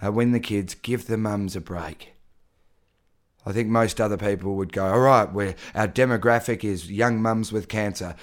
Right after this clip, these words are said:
We're gonna, we're gonna go into the car park, we're gonna set up shop, and we're gonna, we're gonna get leaflets out, and we're gonna give balloons out for the kids, and we're gonna go and find those mums and remind them to check their boobs." Whereas we went, "Okay,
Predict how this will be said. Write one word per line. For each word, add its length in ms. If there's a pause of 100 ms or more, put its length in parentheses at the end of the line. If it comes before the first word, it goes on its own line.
(200)
We're 80
gonna, 280
we're 120
gonna 160
go 180
into 220
the 60
car 260
park, 280
we're 80
gonna 200
set 240
up 140
shop, 420 (240)
and 120
we're 100
gonna, 200
we're 140
gonna 120
get 160
leaflets 540
out, 220
and 80
we're 80
gonna 160
give 180
balloons 460
out 180
for 80
the 80
kids, 420 (300)
and 140
we're 80
gonna 160
go 200
and 220
find 260
those 240
mums 340
and 140
remind 380
them 80
to 100
check 280
their 140
boobs." 580
Whereas 320
we 120
went, 200
"Okay, 400